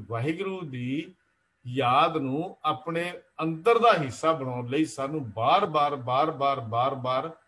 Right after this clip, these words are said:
ਗੁਰੂ ਦੇ ਗੁਣ, ਗੁਰੂ ਦੀ ਵਡਿਆਈ, ਗੁਰੂ ਦੀ ਗੱਲ ਕਰਨੀ ਪਵੇਗੀ।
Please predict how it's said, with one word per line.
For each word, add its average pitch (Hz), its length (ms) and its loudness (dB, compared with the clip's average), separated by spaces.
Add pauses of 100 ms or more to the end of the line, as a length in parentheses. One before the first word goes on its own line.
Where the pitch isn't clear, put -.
(300)
ਗੁਰੂ 156 200 -4
ਦੇ 147 180 -4
ਗੁਣ, 131 260 -4
ਗੁਰੂ 139 260 -6
ਦੀ 143 120 -4
ਵਡਿਆਈ, 123 560 -2 (320)
ਗੁਰੂ 139 160 -6
ਦੀ 139 140 -6
ਗੱਲ 120 340 -4
ਕਰਨੀ 127 440 -6
ਪਵੇਗੀ। 117 760 -4